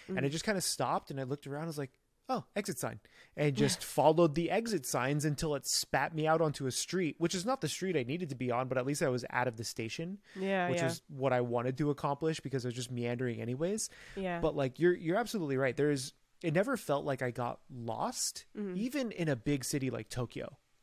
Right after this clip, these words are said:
Speaker 2: Mm-hmm,
Speaker 1: right?
Speaker 2: mm-hmm.
Speaker 1: But I also felt like traveling out there, there are a lot of landmarks, whether or
Speaker 2: Mm-hmm.
Speaker 1: not it's a building or a park or a shrine or anything. And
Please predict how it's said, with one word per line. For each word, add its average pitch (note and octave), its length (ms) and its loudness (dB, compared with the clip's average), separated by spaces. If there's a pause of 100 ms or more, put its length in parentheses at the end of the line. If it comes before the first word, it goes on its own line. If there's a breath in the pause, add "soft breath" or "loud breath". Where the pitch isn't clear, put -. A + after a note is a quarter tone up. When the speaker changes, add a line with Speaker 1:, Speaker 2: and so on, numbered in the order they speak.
(140)
Speaker 2:
Mm-hmm, G3+ 140 -4
Speaker 1:
right? B2 240 2
Speaker 2:
mm-hmm. F3+ 300 -10
Speaker 1:
But G3+ 100 6
I B3 40 4
also D4+ 220 0
felt A#3 220 0
like E3 240 2 (420 soft breath)
traveling F#3+ 500 0
out G3 200 -4
there, A3 260 -4 (160)
there D3+ 200 6
are D3 40 6
a D3 40 6
lot C#3 240 4
of D3+ 100 -2
landmarks, B2 880 -2 (140)
whether C#3+ 220 4
or C3+ 40 2
Speaker 2:
Mm-hmm. C3 80 2
Speaker 1:
not B2 100 2
it's A#2+ 140 -4
a B2 40 -4
building D#3 640 2
or A#2+ 120 0
a A2+ 80 -4
park D3+ 640 -2
or A#2 280 -2 (220)
a C#3 60 -10
shrine D3+ 520 0
or A#2+ 100 -2
anything. C#3 560 -2 (680 loud breath)
And C#3 400 0